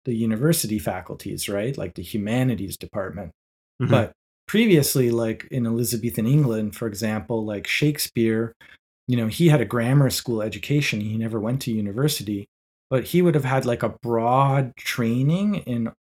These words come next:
Speaker 1: all of, like, the liberal arts. So grammar, logic, rhetoric, philosophy, um, persuasive, obviously speaking and writing is part of rhetoric. And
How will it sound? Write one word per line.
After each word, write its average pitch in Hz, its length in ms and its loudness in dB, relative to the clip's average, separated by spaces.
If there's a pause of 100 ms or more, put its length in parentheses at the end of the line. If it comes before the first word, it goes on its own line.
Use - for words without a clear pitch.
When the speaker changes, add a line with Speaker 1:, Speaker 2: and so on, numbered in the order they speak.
(160)
Speaker 1:
all 147 380 4
of, 123 240 0
like, 110 300 -2
the 113 80 -2
liberal 120 680 0
arts. - 560 -4 (380)
So 110 360 0
grammar, 120 680 0
logic, 113 720 0
rhetoric, 110 680 -2
philosophy, 110 1080 -4 (480)
um, 101 460 -6 (420)
persuasive, 113 760 -2 (100)
obviously 107 600 -4
speaking 113 480 -4
and 104 120 -4
writing 117 300 0
is 104 160 -6
part 104 220 -4
of 101 100 -12
rhetoric. 123 640 2 (480)
And 110 560 2